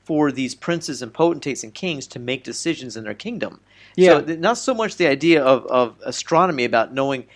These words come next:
Speaker 1: how far the earth is away from, from the moon or those type of things.
Speaker 2: Yeah.
Speaker 1: It was more about, does this alignment give me the right to invade this other nation state?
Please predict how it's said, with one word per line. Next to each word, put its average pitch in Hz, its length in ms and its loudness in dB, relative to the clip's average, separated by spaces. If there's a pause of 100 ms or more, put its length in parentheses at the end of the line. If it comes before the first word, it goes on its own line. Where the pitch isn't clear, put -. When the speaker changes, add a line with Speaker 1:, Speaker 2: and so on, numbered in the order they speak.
(120)
Speaker 1:
how 139 160 0
far 143 240 2
the 117 140 -6
earth 135 240 0
is 123 120 -6
away 117 240 -4
from, 113 300 -10
from 123 260 -10
the 110 80 -10
moon 202 400 -2
or 127 140 -2
those 131 160 -4
type - 160 -6
of 110 100 -14
things. 208 200 -6
Speaker 2:
Yeah. 151 200 0 (300)
Speaker 1:
It 151 80 0
was 151 160 0
more 175 160 2
about, 139 380 4 (340)
does 156 180 2
this 175 180 0
alignment 135 800 -2 (220)
give 147 180 0
me 143 100 -2
the 127 140 -2
right 135 340 2
to 131 120 -12
invade 120 480 -2
this 110 160 -8
other 110 200 -2
nation 117 380 -4
state? 98 400 -10